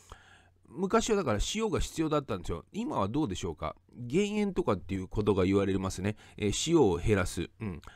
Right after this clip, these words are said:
人間に必要である塩がなぜか減塩となる。おかしい、えー、話なんですが、ここっていうのに、まあ、まあ、ちょっと思うところはいろいろあるんですが、まあ、そ、そこには触れないとしても、あのー、まあ、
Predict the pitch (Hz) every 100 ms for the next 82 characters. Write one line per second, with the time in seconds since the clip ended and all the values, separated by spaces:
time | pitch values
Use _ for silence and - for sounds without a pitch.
0 | - - - 190 220 220 214 196 - -
1 | 185 185 170 98 - 127 113 - _ 104
2 | 104 123 - 185 139 90 92 117 123 120
3 | 117 110 92 80 - - _ _ 139 135
4 | 180 - 180 117 98 98 92 110 110 101
5 | 87 82 90 80 - 156 190 185 190 110
6 | 101 98 87 - - - - 113 127 107
7 | 87 - - - 123 123 156 104 95 87
8 | 107 107 107 80 - 82 73 110 85 -
9 | - - - - 139 139 101 117 117 104
10 | 87 87 92 82 80 - - - _ _
11 | _ - 117 107 101 95 92 92 87 78
12 | - _ 165